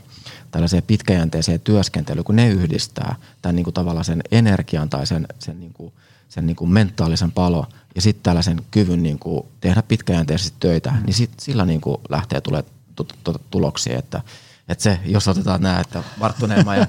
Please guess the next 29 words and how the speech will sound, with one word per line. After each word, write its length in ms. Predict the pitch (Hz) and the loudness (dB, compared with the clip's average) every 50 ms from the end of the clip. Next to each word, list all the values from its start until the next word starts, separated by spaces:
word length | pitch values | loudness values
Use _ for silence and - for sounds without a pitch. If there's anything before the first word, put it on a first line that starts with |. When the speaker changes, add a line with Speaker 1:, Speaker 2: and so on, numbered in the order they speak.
| - - | 0 -2
Speaker 2:
<laughs> 220 | 233 170 - - | -2 -2 -2 -2
Niin. 140 | 220 185 - | -4 -6 -4
Speaker 1:
tota, 380 | - 101 - - 110 104 104 95 | -4 -4 -4 -2 0 0 2 2
nuoremman 400 | 113 117 110 104 104 98 95 90 | 2 4 4 4 2 0 -2 -2
podcastin, 560 | - 117 104 - - 101 92 - - 110 101 | -2 -4 -4 -2 -2 -4 -4 -2 0 0 2
niin, 200 | 104 104 101 - - - 107 | 2 2 2 0 -2 -4 -2
niin, 180 | 107 107 104 104 | 0 2 2 4
niin 160 | 107 107 98 - - - - _ _ _ _ _ - | 4 2 2 0 -4 -12 -20 _ _ _ _ _ -2
mo-, 160 | 110 117 120 - | -2 -2 0 0
molempia 440 | - 120 127 120 110 95 - 107 101 | 2 4 4 4 4 2 2 0 0
tarvitaan 420 | - 110 110 - 95 - - 98 | 2 2 2 2 2 0 0 -2
ja 40 | 95 | 0
kaikilta 360 | - 120 113 107 92 98 - - | 2 2 2 2 2 0 -2 -6
pystyy 340 | - 95 - - 95 95 98 | -10 -14 -10 -8 -6 -4 -4
oppimaan. 400 | - - - _ - 90 80 - - _ _ _ - | -4 -6 -10 _ -8 -8 -8 -8 -10 _ _ _ -10
Mut 100 | 107 - | -4 -4
jos 140 | 113 - - | -2 0 0
menee 200 | 120 117 117 117 | 0 0 2 0
siihen 240 | 117 120 110 113 - - _ _ _ - 113 | 0 0 -2 -2 -4 -6 _ _ _ -8 -4
hyvinvointiin, 640 | 131 123 120 104 92 92 90 85 - - 82 82 85 | 0 2 2 2 2 2 -2 -2 -4 -4 -4 -2 -2
niin 220 | 87 87 87 131 - _ _ _ _ _ _ _ _ - | -2 -2 -2 -4 -6 _ _ _ _ _ _ _ _ 0
Speaker 2:
Ja 60 | 110 | 4
hyvää 280 | 113 127 101 95 92 87 | 4 6 6 4 4 4
elämää. 300 | 87 87 90 92 92 87 - - - - - 107 113 | 2 0 0 -2 -2 -4 -6 -10 -16 -18 -16 -12 -10
Speaker 1:
hyvää 260 | 113 101 98 85 85 | -6 -4 -2 -2 0
elämää, 420 | 90 90 90 87 87 87 80 73 82 | 0 0 0 0 -2 -2 -4 -4 -4
niin, 200 | 85 87 85 - - - - - _ _ _ _ _ _ _ | -4 -4 -4 -4 -8 -12 -20 -20 _ _ _ _ _ _ _
niin 140 | - 82 82 | -8 -6 -4
tota, 420 | - 90 - - 95 92 90 90 | -2 -2 -2 0 0 2 2 0